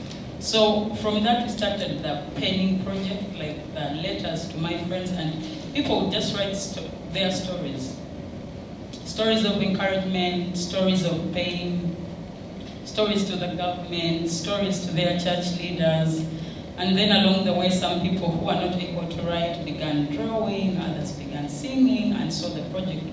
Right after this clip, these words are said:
grew over and over again. Who funded it? Nobody actually did, because it was more of a social project. So for it to be like a safe space,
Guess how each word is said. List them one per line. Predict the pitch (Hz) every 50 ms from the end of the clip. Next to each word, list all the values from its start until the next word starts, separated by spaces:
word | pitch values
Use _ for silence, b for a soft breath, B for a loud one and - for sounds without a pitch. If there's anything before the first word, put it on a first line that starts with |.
| - - -
grew | 170 175 180 170 170 175 160
over | 160 160 -
and | 143 - 156
over | 156 156 143 147 143
again. | 143 - - - 147 - - - - B B B B B B B B - -
Who | - 359 359 392 -
funded | - 269 269 269 262 247 - 254
it? | 240 233 - -
Nobody | 254 294 311 - - - - 180 185
actually | - - - - - 180 160 151 151 -
did, | - 156 170 190 190 - 175 160
because | 160 165 165 - 190 185 190 185 185
it | - - -
was | 170 165 165 175 185
more | 185 185 185 180 180 165
of | 156 -
a | 160
social | 160 - 170 165 - - - 160 -
project. | - 165 165 160 160 156 139 - - - - - - - - - - - - -
So | - - - 214 208 202 190 185 185 - - - - - - - - - - - - - - - - - - - - - - - - - - - - - - - - - - - - - - - - - - - - - - - - - - - -
for | - - - - - 220 214 208 202 -
it | 277
to | - - - - -
be | - - - - - - 208 208 - - - - - - - - - -
like | 180 175 175 175
a | 170 165
safe | 160 - 180 180 175 180
space, | - - - - 190 180 175 180 - - - - - -